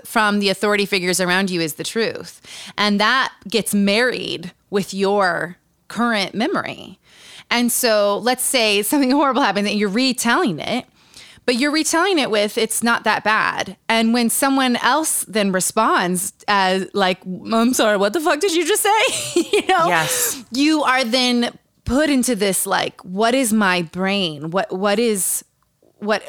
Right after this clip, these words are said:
Speaker 1: like, it, it is the cruelest thing on accident, and I'm gonna say on accident, that people do, which is that it strips you of your core ability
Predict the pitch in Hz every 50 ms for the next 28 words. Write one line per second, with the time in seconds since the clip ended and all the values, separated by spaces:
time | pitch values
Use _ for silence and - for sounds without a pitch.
0 | - - 214 202 196 - - _ 233 240 226 - - - - _ _ 214 240 233
1 | 220 - - - - - 240 247 220 202 196 214 - - - - - 269 285 294
2 | 294 269 247 - - - - 262 277 277 269 233 220 208 196 214 202 - 208 202
3 | 202 196 214 247 240 - - - 196 170 180 190 - - _ - 220 - 190 220
4 | 240 254 262 262 - 240 208 190 175 175 160 - - 185 196 196 175 - - 196
5 | 175 - 185 170 - - 254 269 262 220 185 180 180 196 233 - _ _ _ _
6 | _ _ _ _ _ _ _ _ _ - - - 208 214 208 240 226 202 220 202
7 | 208 214 196 - - - - 277 277 277 - - 226 208 196 170 185 180 - -
8 | - - 220 202 190 165 - - - - - - _ _ - 180 - 196 185 180
9 | 175 165 - - 76 78 110 175